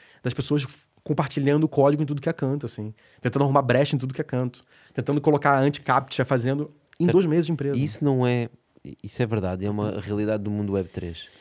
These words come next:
Speaker 2: O meu receio nisso é que as pessoas fazem-no por dinheiro.
Speaker 1: Por dinheiro, é.
Speaker 2: Só começaste a ter esse movimento de bots à volta das gotas quando as pessoas começaram a ver que estão a ser vendidas gotas no mercado secundário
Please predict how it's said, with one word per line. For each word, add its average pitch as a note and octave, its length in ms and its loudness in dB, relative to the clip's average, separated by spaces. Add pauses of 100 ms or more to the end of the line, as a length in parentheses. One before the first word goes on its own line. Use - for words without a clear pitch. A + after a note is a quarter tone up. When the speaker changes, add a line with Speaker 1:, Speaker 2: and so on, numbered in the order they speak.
(440)
Speaker 2:
O G#2+ 60 -2
meu B2+ 200 4
receio A#2+ 420 0
nisso A2 380 -4
é B2 60 0
que G#2 200 -4
as G2 120 -4
pessoas A#2 300 -4
fazem-no A#2 680 -2 (760)
por A2+ 140 -4
dinheiro. G#2+ 380 -4 (260)
Speaker 1:
Por A2 140 -6
dinheiro, B2 260 -6 (360)
é. G2+ 100 -10 (500)
Speaker 2:
Só - 240 -2
começaste A2+ 380 -4
a G2 40 -6
ter G#2+ 140 -4
esse G#2 160 -4
movimento F#2+ 440 -6
de - 80 -14
bots F2+ 400 -4
à E2+ 40 -10
volta F2 280 -10
das F2+ 180 -6
gotas G#2 360 -4
quando A#2 160 -8
as A2+ 60 -8
pessoas A2 200 -12
começaram A2+ 280 -4
a G#2+ 40 -6
ver A#2+ 160 -6
que - 100 -12
estão A#2 160 -4
a A2+ 40 -2
ser A2 200 -6
vendidas A2 420 -4
gotas G#2 320 -2
no F#2 120 -6
mercado F2+ 300 -6
secundário A2 500 -4